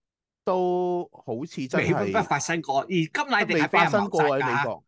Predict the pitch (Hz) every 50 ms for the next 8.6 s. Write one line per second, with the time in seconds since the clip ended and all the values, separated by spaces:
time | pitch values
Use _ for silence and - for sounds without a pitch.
0 | _ - _ _ - - - _ _ _ - _ _ _ _ - 190 208 262 320
1 | _ _ _ _ _ _ _ _ _ _ _ _ _ _ _ _ _ _ _ _
2 | _ _ _ _ _ _ _ _ _ _ - 185 247 247 170 143 139 - 175 170
3 | 165 151 214 214 214 185 160 156 160 135 131 123 120 - 139 135 160 180 180 175
4 | _ - 139 135 147 151 156 - - 120 110 143 165 131 117 - - 151 151 -
5 | 135 113 107 101 104 107 104 - - 85 87 98 104 107 _ _ _ 165 _ 233
6 | - - 226 - - 233 _ _ 254 226 _ _ _ - - _ - - 170 135
7 | 131 - - 160 151 165 170 170 - - 175 165 156 165 165 160 160 - - 101
8 | 107 120 127 127 131 143 143 147 139 123 107